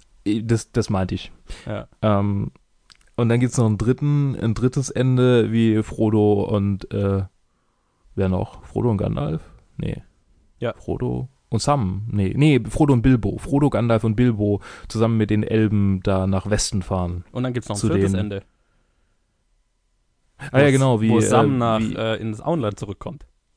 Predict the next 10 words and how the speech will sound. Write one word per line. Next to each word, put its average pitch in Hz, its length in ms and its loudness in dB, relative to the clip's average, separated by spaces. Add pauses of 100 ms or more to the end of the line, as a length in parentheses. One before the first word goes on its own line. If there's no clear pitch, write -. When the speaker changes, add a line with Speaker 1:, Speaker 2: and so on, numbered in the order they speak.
(140)
Speaker 1:
Stimmt, 127 320 -2
wo 110 100 -2
Sam 123 300 -2
ins 120 120 -4
Auenland 127 380 0
zurückkommt 120 460 0
und 113 280 -4
Rosi 113 260 2
heiratet. 101 600 -4 (140)
Speaker 2:
Genau. 110 360 -6